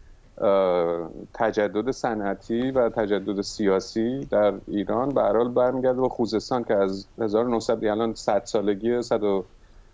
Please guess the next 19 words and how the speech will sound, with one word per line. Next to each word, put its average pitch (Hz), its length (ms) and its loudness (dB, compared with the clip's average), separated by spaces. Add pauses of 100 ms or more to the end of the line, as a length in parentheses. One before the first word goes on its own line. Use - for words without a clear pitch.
(160)
ده، 98 480 2
دوازده 98 360 2
سالگی 101 580 -4
صنعت 110 420 -2
نفت 127 320 -2
ما 104 140 -2
داریم 95 220 -2
در 92 140 2
خوزستان 92 640 -6 (920)
و 107 100 2
این، 135 520 0
اه، 113 200 -2
و 101 200 2 (100)
شهرسازی، 107 840 -2
اه، 117 240 2 (460)
مدرن 98 380 -2
رو 92 60 -4
داریم، 87 340 -4 (540)
اه، 92 920 0